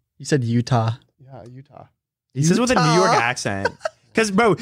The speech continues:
Speaker 3: I have a theory. He says it like that because he went with Jeff, who has a New York accent. That's probably how Jeff says it, and that's the only time he's ever been. And Jeff is probably saying Utah, and that's why
Speaker 2: How
Speaker 3: Steven
Speaker 2: do you
Speaker 3: says it.
Speaker 2: say it?
Speaker 3: Utah.
Speaker 2: Tall. You said
Speaker 1: Utah.
Speaker 2: Utah.
Speaker 3: Like,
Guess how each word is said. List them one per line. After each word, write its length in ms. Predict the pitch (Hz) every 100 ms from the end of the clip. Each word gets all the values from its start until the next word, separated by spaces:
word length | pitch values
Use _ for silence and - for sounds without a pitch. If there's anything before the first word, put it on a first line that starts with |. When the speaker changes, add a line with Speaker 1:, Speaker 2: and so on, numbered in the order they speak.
| 208
Speaker 3:
I 60 | 156
have 100 | 202
a 40 |
theory. 280 | 202 208 180
He 160 | 139 160
says 240 | 170 156
it 60 | 165
like 140 | 175
that 140 | 185 165
because 260 | 156 147
he 100 | 147
went 180 | 120 123
with 160 | 131 117
Jeff, 460 | 98 98 110 139
who 160 | - 120
has 180 | 117 113
a 40 |
New 100 | 110
York 240 | 110 113 107
accent. 320 | 98 98 113
That's 140 | 107
probably 160 | 107 107
how 80 | 107
Jeff 220 | 101 98
says 100 | 117
it, 60 | 113
and 100 | 113
that's 120 | 110
the 40 |
only 100 | 110
time 120 | 110 107
he's 100 | 107
ever 180 | 104
been. 340 | 98 98 110 120 _ _ -
And 300 | 123 117 117
Jeff 180 | 123
is 80 | 120
probably 140 | 120 117
saying 200 | 117 110
Utah, 640 | 110 104 101 92 101 123 -
and 220 | 120 110
that's 240 | 113 113 -
why 160 | 107 107
Speaker 2:
How 60 |
Speaker 3:
Steven 100 | 120
Speaker 2:
do 60 | 107
you 40 |
Speaker 3:
says 180 | 87 98
it. 100 | 101
Speaker 2:
say 60 | 202
it? 200 | 113 - _ _
Speaker 3:
Utah. 340 | 139 101 92 - _ _ _
Speaker 2:
Tall. 600 | _ - 143 175 110 104 -
You 60 | 156
said 100 | 165
Speaker 1:
Utah. 280 | 175 123 123
Speaker 2:
Utah. 460 | 113 135 127 101 107 107
Speaker 3:
Like, 220 | 104